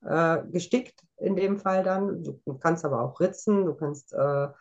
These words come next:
alle möglichen magischen Symbole, das ist ja das Schöne an so einer Puppe, die kann so viel Unterstützung kriegen. Also du erstellst sie, äh, zu der Person und dann soll, kriegt die eine Heilungsrune da drauf, dann bekommt sie Kräuter passend zur Krankheit rein,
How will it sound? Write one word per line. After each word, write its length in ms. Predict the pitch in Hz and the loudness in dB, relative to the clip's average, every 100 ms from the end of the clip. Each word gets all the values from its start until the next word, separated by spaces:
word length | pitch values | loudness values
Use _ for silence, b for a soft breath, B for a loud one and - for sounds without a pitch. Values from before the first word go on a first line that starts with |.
| b b b | b b b
alle 160 | 180 180 | 0 4
möglichen 520 | 175 170 190 175 165 | 4 4 0 0 0
magischen 460 | 156 170 180 180 160 | 2 2 0 -2 0
Symbole, 440 | 160 156 180 175 | 0 4 6 6
das 140 | 160 160 | 4 -2
ist 140 | - | 0
ja 80 | 170 | 2
das 160 | 165 - | 2 4
Schöne 220 | 180 180 | 4 4
an 120 | 165 | 2
so 80 | 160 | 2
einer 160 | 160 | 0
Puppe, 300 | 160 190 - | 0 -2 -2
die 100 | 147 | -6
kann 240 | 147 175 156 | -2 -2 0
so 160 | 175 | -2
viel 180 | 202 214 | -2 0
Unterstützung 640 | 185 180 175 208 208 139 135 | 2 0 0 -2 -2 -4 -4
kriegen. 400 | 127 123 170 - _ _ _ - | -4 -2 -4 -6 _ _ _ -6
Also 140 | 151 156 | 0 2
du 80 | |
erstellst 500 | 165 160 160 165 165 | 4 2 2 0 2
sie, 220 | 175 160 - | 0 0 0
äh, 140 | - | -6
zu 140 | - 156 | 0 2
der 120 | 147 | 2
Person 480 | 143 139 135 185 233 | 0 -2 2 4 4
und 140 | 160 | 4
dann 180 | 160 156 | 0 0
soll, 320 | 156 147 - | 2 2 0
kriegt 220 | - 165 - | -2 -6 -2
die 140 | 151 | -4
eine 100 | 143 | 0
Heilungsrune 720 | 175 202 208 202 196 196 196 | 2 4 2 0 -2 0 2
da 120 | 190 185 | 2 2
drauf, 540 | 175 165 180 180 175 | 0 2 4 4 2
dann 140 | - 123 | -4 -6
bekommt 420 | 135 - 143 151 | -6 -2 -2 -2
sie 320 | 147 147 - - | -6 -6 -6 -2
Kräuter 400 | - 185 185 180 | 4 4 4 0
passend 340 | 180 175 165 | 0 -2 -6
zur 160 | - - | -6 -8
Krankheit 520 | - 180 208 190 180 | -2 0 0 -2 -2
rein, 560 | 175 170 170 170 175 | 0 0 0 0 -2